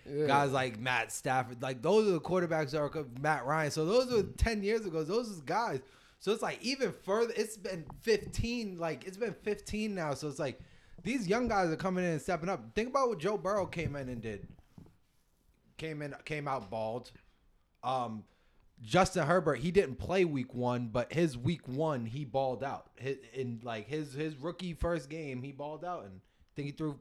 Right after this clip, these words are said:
Speaker 2: four touch-, three, three, three touchdowns,
Speaker 1: Something's
Speaker 2: three hundred
Speaker 1: different
Speaker 2: yards.
Speaker 1: with the, with the crop of quarterbacks that are coming out and playing in today's game. Like, something is, like, like, visibly different, whether it's the amount of opportunities they're getting to throw the ball,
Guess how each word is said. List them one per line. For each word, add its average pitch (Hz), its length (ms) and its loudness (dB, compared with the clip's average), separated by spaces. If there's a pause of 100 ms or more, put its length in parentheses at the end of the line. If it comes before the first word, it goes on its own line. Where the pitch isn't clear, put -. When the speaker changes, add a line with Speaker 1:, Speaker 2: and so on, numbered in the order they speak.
(100)
Speaker 2:
four 160 220 -2
touch-, 160 180 -4 (140)
three, 160 260 -2
three, 165 240 -4 (220)
three 170 120 -2
touchdowns, 131 520 -2
Speaker 1:
Something's 147 360 4
Speaker 2:
three 120 120 4
hundred 123 80 4
Speaker 1:
different 113 180 4
Speaker 2:
yards. - 220 2
Speaker 1:
with 104 100 -4
the, 101 320 4
with 101 140 -2
the 95 120 -2
crop 110 460 2
of 98 140 -4
quarterbacks 98 680 -8
that 98 140 -6
are 92 60 -4
coming 101 360 -4
out 98 260 0
and 87 120 -10
playing 101 320 -4
in 98 100 -6
today's 95 460 -6
game. 85 280 -6
Like, 76 180 -8
something 143 360 2
is, 98 240 -2
like, 87 220 -4 (240)
like, 90 220 -4
visibly 120 540 0
different, 123 460 2
whether 113 320 0
it's 101 140 -4
the 113 120 -2
amount 107 260 0
of 110 60 -2
opportunities 170 680 4
they're 165 100 2
getting 165 300 4
to 156 80 2
throw 165 200 8
the 156 80 8
ball, 156 540 10